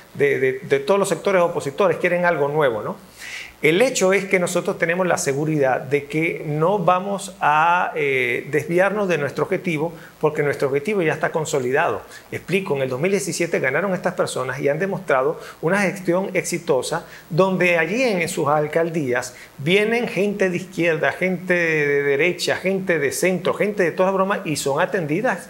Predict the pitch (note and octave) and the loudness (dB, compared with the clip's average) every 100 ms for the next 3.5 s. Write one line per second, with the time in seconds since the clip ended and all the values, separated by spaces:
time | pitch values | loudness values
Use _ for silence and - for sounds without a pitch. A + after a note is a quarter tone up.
0 | - - - - E3+ G#3 G3+ G3+ - G3 | -18 -20 -18 0 2 4 0 0 0 0
1 | - D#3+ - D#3+ F#3+ F3+ F#3 G3 D#3+ C#3+ | 2 0 0 -2 0 2 0 0 -2 0
2 | D3 G3 G3 - - D3+ D3+ F#3+ F3+ C#3+ | 2 2 -2 -12 -4 -2 2 0 2 0
3 | C#3 G#3 F#3 - | 0 0 0 -4